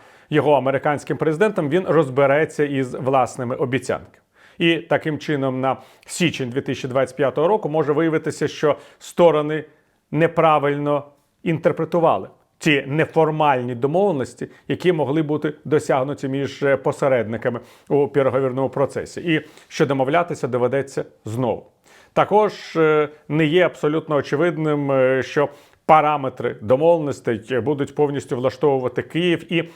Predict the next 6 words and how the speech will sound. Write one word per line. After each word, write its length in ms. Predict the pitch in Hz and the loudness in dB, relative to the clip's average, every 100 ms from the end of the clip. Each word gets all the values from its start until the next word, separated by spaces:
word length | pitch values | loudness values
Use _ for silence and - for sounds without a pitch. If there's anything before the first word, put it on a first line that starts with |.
| _ | _
європейських 840 | 123 147 165 170 190 175 - 139 | -4 0 2 2 2 0 -2 -8
союзників 560 | 120 139 131 120 123 123 | -4 -2 -2 -4 -6 -6
Сполучених 460 | - 131 123 135 131 | -4 -2 -2 -6 -2
Штатів, 280 | 185 190 160 - - | -2 -2 -6 -12 -6
які 200 | 170 160 | -4 0
будуть 460 | 180 170 170 170 - | 0 2 0 -2 0